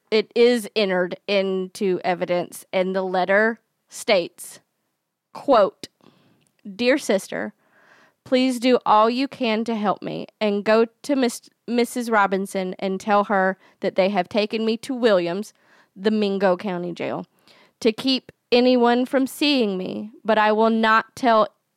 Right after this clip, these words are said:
anything to hurt Harry or her, Mister Harry or her. Stand up for me, as I know it will be hard for me and Mister Harry. They don't know anything to hurt us.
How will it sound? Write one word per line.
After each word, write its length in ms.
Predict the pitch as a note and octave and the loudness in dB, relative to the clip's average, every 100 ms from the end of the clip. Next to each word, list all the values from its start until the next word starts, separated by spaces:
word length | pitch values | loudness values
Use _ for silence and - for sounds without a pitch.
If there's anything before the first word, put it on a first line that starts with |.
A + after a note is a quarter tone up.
| _ _ | _ _
anything 760 | B3 C4+ C#4 - G#3+ G3+ G3+ A#3+ _ _ _ _ | 2 4 2 0 -2 -2 -6 -10 _ _ _ _
to 120 | A3 G3+ | -4 -2
hurt 420 | A#3 A#3 - _ - | 2 2 2 _ -8
Harry 540 | A3+ G#3 F#3+ G3 - _ | -2 0 0 -4 -10 _
or 220 | G#3+ A3 G#3+ | 0 2 2
her, 380 | - - - - _ _ | -4 -6 -8 -16 _ _
Mister 260 | A3 - G3+ | -6 -4 -4
Harry 400 | G3+ E3 D3+ - | -2 -4 -6 -8
or 240 | - G#3+ G3+ | 0 0 2
her. 300 | F#3+ C#3 - _ _ _ _ _ - | -2 -4 -8 _ _ _ _ _ -18
Stand 440 | - - G#3+ G#3 - | -8 0 2 2 2
up 320 | B3 - _ | 2 0 _
for 160 | - A#3+ | -2 0
me, 480 | G#3+ G3 F#3 F#3+ - _ _ _ - | 0 -2 -4 -6 -12 _ _ _ -2
as 180 | G#3+ G3+ | 2 2
I 140 | G#3 | 2
know 520 | G3+ G#3+ A3 A3+ G#3+ - _ _ _ | 4 4 4 2 -2 -12 _ _ _
it 180 | A#3 - | 2 4
will 140 | A3+ | 2
be 180 | G#3+ A3 | 2 -2
hard 420 | G#3 A#3+ A#3 A3+ | -2 2 2 2
for 160 | - A#3 | -2 -2
me 320 | A3 G3+ G3 | 0 0 -2
and 180 | - G3+ | -4 -4
Mister 320 | G3 - G#3 | -4 -4 -4
Harry. 460 | G3+ G3+ F3+ F3+ F#3 | -2 -2 -2 -2 -6
They 240 | F#3+ G3+ G3 | -2 0 0
don't 380 | F3+ G3+ G#3+ A#3 | 0 2 2 2
know 240 | A3+ A#3+ A3+ | 2 2 2
anything 540 | G#3 G3+ G3+ G#3 G3 | -2 -2 -2 -4 -2
to 80 | G3 | -4
hurt 260 | - G3 F3 | -2 -2 -2
us. 340 | F3 F#3+ - | -4 -6 -14